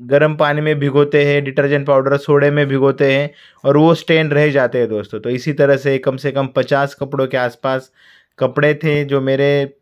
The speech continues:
पन्द्रह केजी के वॉशिंग मशीन में अच्छे से वॉश हो जाते हैं। But लास्ट में ये काम रहता है कि हमें रस्ट एंड क्लीन करने हैं। बहुत बार घर पे भिगोने से, सोकिंग करने से रस्ट एंड लग जाते हैं कपड़ों में,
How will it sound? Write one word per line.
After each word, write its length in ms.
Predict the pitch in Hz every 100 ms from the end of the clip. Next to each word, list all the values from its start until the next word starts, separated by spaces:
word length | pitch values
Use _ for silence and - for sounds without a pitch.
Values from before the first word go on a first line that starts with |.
| -
पन्द्रह 320 | 139 156 156
केजी 320 | 151 135 139
के 140 | 139
वॉशिंग 420 | 139 127 - 139 131
मशीन 240 | 123 135
में 120 | 131
अच्छे 240 | 120 - 123
से 300 | 147 156 - - _ _
वॉश 320 | 123 139 160 -
हो 200 | 147 135
जाते 320 | 120 98 110
हैं। 200 | 95 95 _ _ -
But 220 | 143 143
लास्ट 440 | 139 143 170 175 185
में 180 | 180
ये 120 | 170 170
काम 440 | 170 156 165 139
रहता 380 | 131 139 143 160
है 440 | 156 156 170 - _ _ _ _
कि 100 | 151
हमें 280 | 147 151 151
रस्ट 360 | 135 147 147 160
एंड 220 | 156 151
क्लीन 200 | 151 151
करने 360 | 151 143 147
हैं। 240 | 147 147 139
बहुत 200 | 143 143
बार 260 | 143 139
घर 360 | 135 131 127 135
पे 180 | 131 147
भिगोने 460 | 131 131 135 139
से, 420 | 135 147 139 139 135 _ _
सोकिंग 460 | - 151 143 156 147
करने 300 | 143 139 143
से 180 | 139 135
रस्ट 340 | 131 139 -
एंड 180 | 143 135
लग 180 | 135 135
जाते 320 | 139 131 143
हैं 100 | 139
कपड़ों 320 | 135 139 139
में, 240 | 139 160